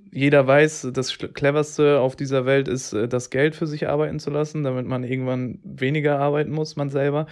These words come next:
Und, äh, irgendwo muss man ja auch anfangen. Und, äh, von daher kleine Steps irgendwie machen, sich da reinfuchsen und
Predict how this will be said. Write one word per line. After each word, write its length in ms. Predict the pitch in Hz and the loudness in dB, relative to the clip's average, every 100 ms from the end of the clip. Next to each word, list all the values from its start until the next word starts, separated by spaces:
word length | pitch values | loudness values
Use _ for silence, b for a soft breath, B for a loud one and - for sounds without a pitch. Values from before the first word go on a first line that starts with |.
| B B B B | B B B B
Und, 320 | - 120 123 | -4 -2 -2
äh, 240 | 120 120 120 | -2 0 0
irgendwo 280 | 131 139 143 | -2 0 -2
muss 220 | 143 143 | -2 -2
man 120 | 143 | 0
ja 60 | 131 | 0
auch 140 | 135 | 0
anfangen. 540 | - 202 127 113 120 - | 0 -2 -4 -8 -10 -12
Und, 400 | - 143 - - | -10 -10 -12 -12
äh, 200 | - - - | -10 -10 -12
von 200 | - 127 | -8 -4
daher 300 | 120 131 147 | 0 2 2
kleine 320 | 143 151 143 139 | 2 0 0 -2
Steps 340 | - 156 160 | -2 -2 0
irgendwie 220 | 170 165 | -2 -2
machen, 280 | 160 165 156 | -2 -2 -2
sich 200 | 139 139 | -4 0
da 120 | 147 | 2
reinfuchsen 840 | 135 143 160 - 156 - 160 156 | 2 0 -2 -6 -8 -6 -6 -4
und 220 | 131 135 | -4 -4